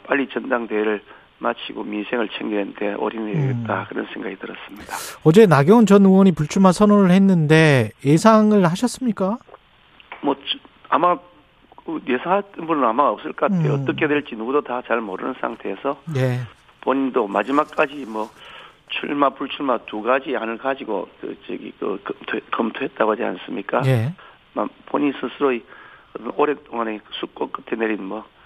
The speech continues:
Speaker 1: 어떤 그 고뇌에 찬 결단이 아니었겠느냐, 그렇게
Speaker 2: 음.
Speaker 1: 생각합니다.
Speaker 2: 근데 불출마 선언문에 나온 그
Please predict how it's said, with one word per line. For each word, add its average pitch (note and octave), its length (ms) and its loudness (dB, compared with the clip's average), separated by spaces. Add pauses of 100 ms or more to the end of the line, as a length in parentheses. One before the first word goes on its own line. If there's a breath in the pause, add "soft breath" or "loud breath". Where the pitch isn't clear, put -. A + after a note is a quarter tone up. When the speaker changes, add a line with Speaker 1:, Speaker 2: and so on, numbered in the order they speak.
(340 soft breath)
Speaker 1:
어떤 - 360 -10
그 A2+ 160 -6
고뇌에 C3+ 480 -2
찬 A2 220 -6
결단이 A2 500 -4 (140)
아니었겠느냐, G2+ 840 -4
그렇게 D3 220 -2
Speaker 2:
음. C3 80 -4
Speaker 1:
생각합니다. - 580 -10 (380 loud breath)
Speaker 2:
근데 A#3 180 6
불출마 A3 720 6
선언문에 G#3 680 6
나온 D3 380 4
그 D3+ 100 0